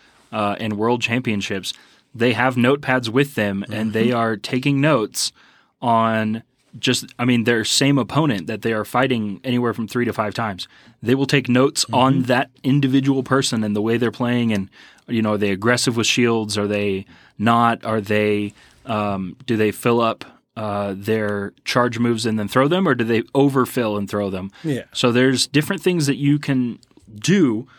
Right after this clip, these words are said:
Speaker 1: with that note taking, especially when you're just on your own time. You know, you
Speaker 2: Absolutely.
Speaker 1: can jot things down. What moves did they use?
Speaker 2: Yeah.
Speaker 1: Um, a-, a-, you know, if you've got the meta next to you, you'll sort of start to build your own, uh, notes. Again,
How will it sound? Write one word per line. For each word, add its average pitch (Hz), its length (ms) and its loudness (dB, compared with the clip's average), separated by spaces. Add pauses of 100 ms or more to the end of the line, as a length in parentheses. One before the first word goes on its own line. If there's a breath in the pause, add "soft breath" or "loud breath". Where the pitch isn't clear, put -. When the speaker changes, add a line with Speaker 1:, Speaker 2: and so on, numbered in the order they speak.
(180 soft breath)
Speaker 1:
with 127 240 0
that 120 200 0
note 143 240 0
taking, 98 440 -4 (460 soft breath)
especially 190 440 2
when 170 180 -2
you're 170 80 -2
just 170 220 -2
on 160 140 -2
your 165 120 0
own 156 140 2
time. 151 300 -2 (480 soft breath)
You 139 220 -6
know, 131 160 2
you 143 180 0
Speaker 2:
Absolutely. 113 280 -4
Speaker 1:
can - 160 -20
jot 135 240 -2
things 160 180 0
down. 147 240 2
What 143 160 2
moves 147 240 4
did 156 100 -2
they 151 100 4
use? 151 380 4 (400 soft breath)
Speaker 2:
Yeah. 110 220 0
Speaker 1:
Um, - 280 -4 (920)
a-, 147 300 -4
a-, 147 100 -8
you 175 120 -4
know, 135 280 0
if 135 120 -4
you've 131 140 2
got 131 220 0
the 127 80 2
meta 123 260 2
next 123 300 2
to 127 100 0
you, 123 80 4
you'll 127 220 4
sort 131 180 0
of 117 80 -2
start 117 240 -2
to 120 80 -4
build 117 340 -2
your 117 200 -2
own, 117 460 -2 (500 soft breath)
uh, 104 240 -2
notes. 120 600 2 (520 soft breath)
Again, 123 440 2